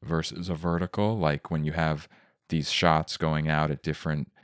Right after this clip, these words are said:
directions, that was never sort of the same in the vertical ones, or, or what about it makes it so drastically different from a vertical in terms of the, the feel?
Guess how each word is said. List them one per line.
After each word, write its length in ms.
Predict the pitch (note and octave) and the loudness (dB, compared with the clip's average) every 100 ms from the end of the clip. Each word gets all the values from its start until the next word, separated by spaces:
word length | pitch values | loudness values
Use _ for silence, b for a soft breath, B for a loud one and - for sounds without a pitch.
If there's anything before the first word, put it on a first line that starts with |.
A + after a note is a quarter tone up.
| _ | _
directions, 600 | - D2+ D2+ - E2 D2+ - | -2 2 2 0 -4 -4 0
that 240 | D#2+ C#2+ | 0 0
was 160 | D#2+ E2 | -4 -2
never 640 | D#2 D2 D#2 D2+ D2 C#2 _ _ - | -2 -2 0 0 0 -4 _ _ -12
sort 300 | - E2 D2+ | -2 0 0
of 120 | D2 | -4
the 100 | D2+ | -6
same 580 | - D#2+ D2+ D#2 D2 C2+ | -4 -2 -2 -2 -4 -6
in 140 | D2+ D#2 | -4 -4
the 60 | |
vertical 500 | D2 D#2 D#2 - D#2+ | -4 -4 -4 -4 -4
ones, 400 | D#2+ D#2 D#2+ D#2+ | -2 -2 -2 -2
or, 140 | D2 D2 | -2 -2
or 120 | E2+ | -2
what 240 | F2+ B2+ | 2 4
about 380 | B2+ D#2+ D2 D2+ | 4 4 2 2
it 200 | C2 - _ _ - | -2 -8 _ _ -4
makes 320 | D#2 D2+ - | -2 -2 -2
it 180 | C#2+ - | -4 -4
so 460 | - - E2 D#2 | -6 0 2 2
drastically 640 | D2+ C#2+ C2+ C#2 C#2 - B1+ | 2 0 0 -2 -10 -8 -8
different 520 | B1 B1+ - A#1 - | -8 -10 -8 -8 -8
from 460 | - C#2 C2+ C#2 - _ _ _ _ - | -8 -6 -4 -6 -10 _ _ _ _ -8
a 80 | |
vertical 580 | D2 D2 B1+ - - A1+ | -6 -4 -6 -8 -10 -10
in 120 | C#2+ C#2+ | -8 -6
terms 360 | E2 D2+ C#2+ | -4 -4 -2
of 220 | C#2+ C#2+ | -6 -4
the, 420 | D2+ C#2 C2+ C2 - _ _ - | -2 -2 -2 -4 -8 _ _ -6
the 120 | E2+ | -4
feel? 680 | - - F#2+ E2+ C2 - - | -4 -4 0 0 -2 -6 -16